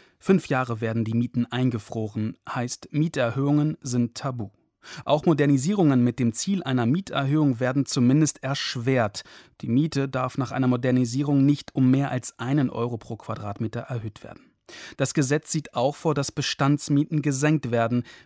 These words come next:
wenn sie die in der Tabelle festgelegte Obergrenze um mehr als zwanzig Prozent überschreiten.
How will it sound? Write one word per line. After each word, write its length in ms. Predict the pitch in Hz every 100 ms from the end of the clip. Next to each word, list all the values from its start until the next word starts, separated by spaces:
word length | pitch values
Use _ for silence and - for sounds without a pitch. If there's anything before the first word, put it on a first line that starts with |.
| _
wenn 160 | 120
sie 140 | 123 113
die 160 | 135
in 100 | 147
der 120 | 131 120
Tabelle 380 | 127 127 143
festgelegte 760 | 127 147 139 - 123 120 143 -
Obergrenze 720 | 135 127 110 113 113 113 139
um 160 | 135 127
mehr 140 | 113
als 240 | 110 - -
zwanzig 520 | - 113 113 104 -
Prozent 480 | 107 - 101 95 -
überschreiten. 680 | 113 131 - 98 98 -